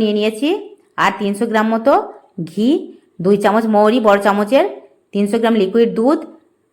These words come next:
নারকেল কুড়া, কিশমিশ, কাজু, লবণ আর এক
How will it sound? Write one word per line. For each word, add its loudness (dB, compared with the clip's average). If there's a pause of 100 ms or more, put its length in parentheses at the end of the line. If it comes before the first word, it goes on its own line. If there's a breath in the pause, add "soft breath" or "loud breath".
নারকেল 2 (220)
কুড়া, 4 (1040)
কিশমিশ, -4
কাজু, 0 (500)
লবণ 2 (760)
আর -2 (140)
এক -4